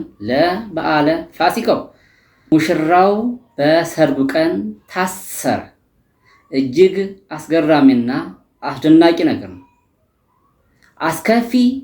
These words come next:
ክስተትም ነው። ሙሽራ ሆነሽ፣ ሙሽራ ሆነህ ለመቁረብ ቤተክርስቲያን እየሄድክ እ ብዙ ህዝብ ጠርተህ የሚያውቅህ፣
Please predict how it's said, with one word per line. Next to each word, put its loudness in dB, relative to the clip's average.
ክስተትም 0
ነው። -2
ሙሽራ -2
ሆነሽ፣ 0
ሙሽራ 0
ሆነህ 2
ለመቁረብ 2
ቤተክርስቲያን -2
እየሄድክ 2
እ 0
ብዙ 2
ህዝብ 4
ጠርተህ -4
የሚያውቅህ፣ 2